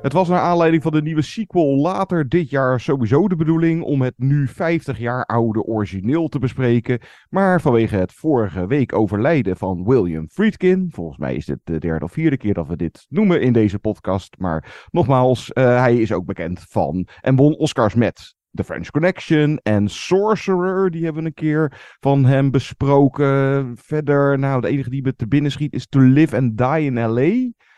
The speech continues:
En Buck, nou ja, hij heeft, hij heeft niet een C V vol met, eh, allemaal klassiekers, laten we het zo zeggen. Eh, maar, nou, vandaar dus deze nu wat eerder dan, eh, later dit jaar als, ik geloof in oktober die nieuwe sequel dan uitkomt.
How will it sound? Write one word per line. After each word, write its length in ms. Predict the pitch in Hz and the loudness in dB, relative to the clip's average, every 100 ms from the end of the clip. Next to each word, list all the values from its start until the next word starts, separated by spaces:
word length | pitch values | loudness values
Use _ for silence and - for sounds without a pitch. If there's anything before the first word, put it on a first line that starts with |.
| _ _ _ | _ _ _
En 800 | - 135 135 131 135 131 127 95 | -2 0 2 2 2 2 0 -2
Buck, 520 | 87 139 185 175 170 - - | 0 2 2 0 -4 -10 -20
nou 300 | 104 87 92 | -14 -8 -8
ja, 80 | 80 | -4
hij 80 | 87 | -4
heeft, 160 | 98 _ | -4 _
hij 120 | - | -2
heeft 60 | 131 | 0
niet 140 | 196 | 0
een 240 | 190 175 170 | 0 0 2
C 40 | |
V 220 | 156 156 | 4 2
vol 160 | 143 135 | 4 2
met, 300 | 127 113 - | 2 -2 -6
eh, 300 | 110 107 104 98 _ _ | -2 0 -2 -4 _ _
allemaal 340 | 113 117 104 98 | -2 0 0 -2
klassiekers, 460 | 98 - 110 117 | -6 -6 -6 -4
laten 160 | 110 107 | -4 -4
we 60 | |
het 80 | 98 | -2
zo 200 | 98 90 | -2 -2
zeggen. 420 | 87 90 107 151 - _ - _ _ | -2 -4 -2 -6 -8 _ -20 _ _
Eh, 320 | 139 143 143 | 0 2 2
maar, 380 | 147 147 147 - | 2 2 0 -2
nou, 180 | - - - | -6 -8 -6
vandaar 360 | - 127 127 127 | -4 0 2 2
dus 140 | 127 | 2
deze 300 | 117 127 110 | 2 2 2
nu 180 | 117 139 | 0 2
wat 160 | 123 - | 0 -2
eerder 580 | 135 135 131 120 117 107 | 0 0 0 0 -2 -2
dan, 340 | 107 104 104 - | -2 -4 -4 -8
eh, 220 | 95 95 | -6 -4
later 400 | 95 95 98 92 | 0 -2 -2 -4
dit 160 | 92 | -4
jaar 280 | 95 90 90 | 0 0 2
als, 440 | 78 90 - - - | 0 -2 -6 -16 -12
ik 60 | |
geloof 260 | - 123 147 | -2 -2 0
in 200 | 156 156 | -2 0
oktober 800 | - - - - 151 214 180 175 | -2 -4 -6 0 2 4 4 2
die 320 | 170 175 165 | 2 -2 -2
nieuwe 340 | 147 156 147 139 | 0 2 0 -2
sequel 520 | 156 147 143 139 113 | -4 -4 0 0 0
dan 260 | 123 117 | -2 -2
uitkomt. 560 | - 107 - 107 104 | -2 -4 -2 -2 -2